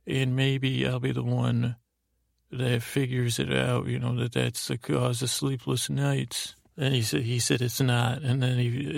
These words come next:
he said, "Okay, well, fair." I said, "Fair enough. That went well." Like, a lot of my, you know, encounters with, you know, famous authors who doesn't, you know, they go, they go on a lot longer. If you,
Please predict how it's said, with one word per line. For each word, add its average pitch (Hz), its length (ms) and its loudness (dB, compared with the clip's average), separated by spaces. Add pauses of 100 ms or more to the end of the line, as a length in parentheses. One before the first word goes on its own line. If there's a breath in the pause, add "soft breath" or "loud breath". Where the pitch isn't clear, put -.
he 135 80 0
said, 139 220 -4
"Okay, 143 400 0
well, 147 220 -6
fair." - 300 -2
I 123 60 2
said, 123 220 0
"Fair 139 260 0
enough. 127 400 -2
That 131 220 0
went 131 240 0
well." 123 360 2
Like, 120 220 0
a 120 60 -6
lot 127 260 0
of 123 60 4
my, 120 300 2 (120)
you 135 180 -2
know, 123 380 0
encounters 120 720 0
with, 123 380 -4 (180)
you 135 100 0
know, 123 220 0
famous 123 520 2
authors 120 720 -2
who 131 100 -6
doesn't, 123 540 0
you 120 80 0
know, 117 200 0
they 120 180 0
go, 131 200 -2
they 123 240 0
go 120 240 -2
on 120 220 2
a 117 40 2
lot 120 300 0
longer. 120 380 0
If 117 120 -8
you, 135 80 0